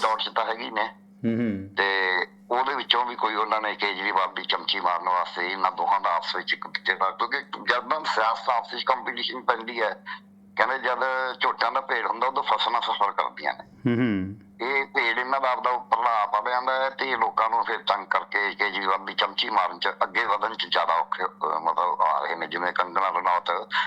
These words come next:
Speaker 1: ਮੋਦੀ ਸਾਹਿਬ ਦੀ ਚਮਚੀ ਵਾਸਤੇ ਕੁਛ ਵੀ ਕਹਿ ਦਿੰਦੀ ਰਹਿੰਦੀ ਹੈ।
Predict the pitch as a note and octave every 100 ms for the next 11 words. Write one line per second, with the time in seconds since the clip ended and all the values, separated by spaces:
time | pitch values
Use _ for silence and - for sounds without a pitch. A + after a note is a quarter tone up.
0 | - - A#2+ B2+ - A#2+ A#2+ A2+ G#2 F#2+
1 | G2+ F#2+ F2+ G#2 A#2+ - B2+ G2+ F2+ F#2
2 | D2+ D2 C#2+ D2 - -